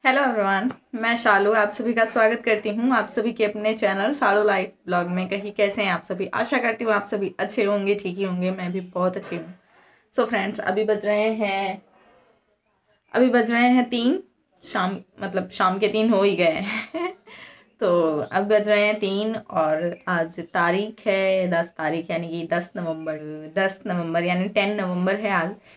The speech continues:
कल ग्यारह नवंबर हो जाएगा, इलेवन। और कल क्या है आप सभी को पता होगा।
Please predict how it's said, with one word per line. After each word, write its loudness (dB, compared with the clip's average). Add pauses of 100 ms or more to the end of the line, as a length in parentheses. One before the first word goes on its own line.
(220)
कल 2 (240)
ग्यारह 4
नवंबर 4
हो 2
जाएगा, 2
इलेवन। 4 (420)
और 2 (360)
कल 4
क्या 4
है 2
आप 0
सभी -4
को 0
पता 2
होगा। 2